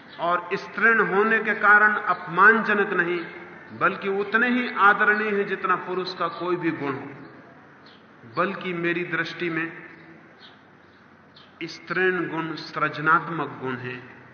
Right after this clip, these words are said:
स्त्री को चूंकि मां बनना पड़ता है,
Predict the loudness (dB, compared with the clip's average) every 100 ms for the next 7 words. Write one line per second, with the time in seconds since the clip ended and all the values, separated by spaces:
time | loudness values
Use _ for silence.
0 | -20 -20 -20 -20 -20 -18 -10 -10 -8 -8
1 | -8 -6 -10 -10 -10 -8 -8 -4 0 0
2 | 0 -2 -2 -2 -4 -6 -10 -12 -14 -18